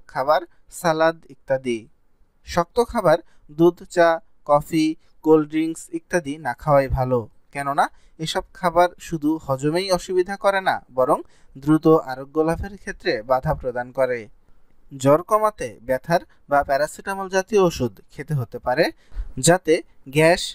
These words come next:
বা অ্যাসিডিটি না হয়, সেজন্য তরল অল্প নরম খাবার বারবার খেতে হবে। প্রিয় দর্শক মণ্ডলী, আশা করি আজকের ভিডিও থেকে আপনারা উপকৃত হয়েছেন এবং অনেক বিষয় জানতে পেরেছেন, এই জ্বরের সময় কোন কোন খাবারগুলো খাওয়া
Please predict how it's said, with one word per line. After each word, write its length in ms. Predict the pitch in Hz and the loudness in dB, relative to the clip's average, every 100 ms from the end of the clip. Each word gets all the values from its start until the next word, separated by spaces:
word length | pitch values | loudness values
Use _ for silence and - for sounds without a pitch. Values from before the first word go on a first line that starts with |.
| - | -10
বা 220 | 139 143 139 | 2 4 4
অ্যাসিডিটি 500 | 135 - 165 170 - 170 | 0 -4 -4 -4 -8 0
না 60 | 156 151 | 0 0
হয়, 200 | 131 147 - | -6 -6 -8
সেজন্য 360 | 135 131 139 139 131 | -6 -6 -4 -4 2
তরল 280 | 127 143 320 - - - | 4 4 2 -4 -14 0
অল্প 220 | 147 156 175 180 - | 0 2 2 2 2
নরম 240 | 139 151 165 | 4 4 2
খাবার 340 | - 175 165 160 127 | -4 0 0 0 -4
বারবার 320 | 120 120 120 - | -4 0 -2 -2
খেতে 200 | 117 123 | -12 -6
হবে। 220 | 131 123 113 110 - - - | -4 0 -2 -4 -18 -20 -4
প্রিয় 160 | 139 123 | -2 0
দর্শক 240 | 123 147 151 | -2 -4 -4
মণ্ডলী, 360 | 156 160 165 190 - - - | 0 2 4 0 -4 -20 -10
আশা 180 | 156 196 | -10 -6
করি 160 | 180 190 190 | -4 -4 -4
আজকের 260 | 139 - 143 139 | -6 -8 -12 -6
ভিডিও 200 | 151 170 180 | 0 0 0
থেকে 180 | 185 123 113 | -10 -6 -6
আপনারা 260 | 123 131 190 | -6 -4 -4
উপকৃত 400 | 139 - - 120 123 | -6 -12 -12 -14 -10
হয়েছেন 360 | 139 123 - 131 113 - - - | -8 -8 -8 -8 -10 -16 -20 -10
এবং 180 | 135 165 - _ - 156 | -2 -2 -2 _ -10 -10
অনেক 140 | 190 185 | -10 -12
বিষয় 220 | 185 196 170 | -10 -6 -4
জানতে 220 | 156 156 165 | -6 -6 -4
পেরেছেন, 380 | 160 156 - 185 - - - 131 | -2 -2 -4 -8 -10 -18 -10 -8
এই 80 | 127 - 139 | -8 -10 -4
জ্বরের 280 | 147 151 156 | -2 -2 -6
সময় 260 | 190 175 170 - | -6 -4 -4 -6
কোন 120 | 139 - | -12 -10
কোন 100 | 135 135 | -12 -12
খাবারগুলো 520 | 139 127 127 127 135 160 - - - | -4 0 0 -2 0 0 0 -20 -12
খাওয়া 260 | - 143 | 0 2